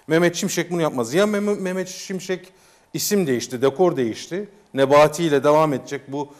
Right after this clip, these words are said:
o öve öve bitiremedikleri yeni ekonomik model devam edecek. Mehmet Şimşek orada dekor olarak duracak. Veya Mehmet Şimşek bir dekor değilse, Mehmet Şimşek'in, e, uygulamaları ekonomiyi yönlendirecekse eğer,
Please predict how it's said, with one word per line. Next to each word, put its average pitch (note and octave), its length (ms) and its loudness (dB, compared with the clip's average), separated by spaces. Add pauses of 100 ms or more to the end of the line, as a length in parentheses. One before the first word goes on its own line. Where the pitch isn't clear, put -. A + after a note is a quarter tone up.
(300)
o A#2+ 320 -6 (460)
öve C3 200 -2
öve C#3+ 240 2
bitiremedikleri B2+ 800 -6
yeni B2+ 140 -4
ekonomik C3+ 540 -4
model C3+ 500 0
devam D3 320 0
edecek. F3+ 280 -8
Mehmet D3 280 -4
Şimşek C3 340 -12
orada A2 220 -6
dekor A#2 220 -8
olarak F3 320 -4
duracak. F3 320 -10 (340)
Veya F#3+ 260 6
Mehmet F#3 360 -2
Şimşek - 540 -6 (360)
bir D#3 200 -4
dekor F3 380 2
değilse, F#3 320 -2
Mehmet C#3+ 280 -2
Şimşek'in, F#3 640 -2 (400)
e, A#2+ 420 -4
uygulamaları D3 760 0 (580)
ekonomiyi C3 500 -2
yönlendirecekse B2 880 -4
eğer, C3+ 260 -4